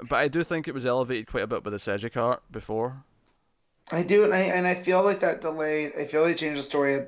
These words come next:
Speaker 2: a bit much.
Speaker 1: And the fact
Speaker 2: 'Cause
Speaker 1: that
Speaker 2: now there's
Speaker 1: yeah, the fact that
Speaker 2: Yeah.
Speaker 1: Williamson's leaving after, like, one more issue or whatever it is,
Speaker 2: Yeah.
Speaker 1: just kinda feels like,
Speaker 2: It
Speaker 1: okay, so what's the, like, does it still have its direction? Does it, does it still tie into things the way it was,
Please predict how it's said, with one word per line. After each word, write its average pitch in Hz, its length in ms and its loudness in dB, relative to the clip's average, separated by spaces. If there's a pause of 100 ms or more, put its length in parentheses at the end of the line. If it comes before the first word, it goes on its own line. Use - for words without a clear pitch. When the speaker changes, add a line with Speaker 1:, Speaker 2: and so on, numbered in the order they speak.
(160)
Speaker 2:
a 123 100 -6 (760)
bit 151 220 0
much. 131 580 -6 (100)
Speaker 1:
And 143 120 0
the 147 60 0
fact 190 300 4
Speaker 2:
'Cause 165 120 2
Speaker 1:
that 160 60 4
Speaker 2:
now 180 140 4
there's 185 360 0 (200)
Speaker 1:
yeah, 139 180 4
the 127 60 -2
fact 190 220 2
that 202 60 0
Speaker 2:
Yeah. 165 60 -2
Speaker 1:
Williamson's 143 440 2
leaving 127 280 0
after, 113 300 -4
like, 101 140 -6
one 113 120 0
more 101 220 -2
issue 104 260 -4
or 98 100 0
whatever 92 300 -4
it 78 140 -2
is, - 300 -8 (120)
Speaker 2:
Yeah. - 440 -4
Speaker 1:
just - 160 -4
kinda 139 180 2
feels 120 320 -2
like, 113 180 0
Speaker 2:
It 135 320 -6
Speaker 1:
okay, 113 320 -2
so 104 440 -4
what's 139 180 -4
the, - 120 -6 (520)
like, 120 200 -4 (160)
does 135 120 -2
it 151 80 0
still 165 160 6
have 170 100 4
its 175 80 -4
direction? 127 460 0
Does 123 100 -2
it, 117 100 -10
does 117 120 -6
it 131 60 -6
still 139 180 0
tie 123 260 2
into 127 160 -4
things 127 260 -2
the 110 80 -2
way 95 60 -6
it - 40 -6
was, 104 100 -8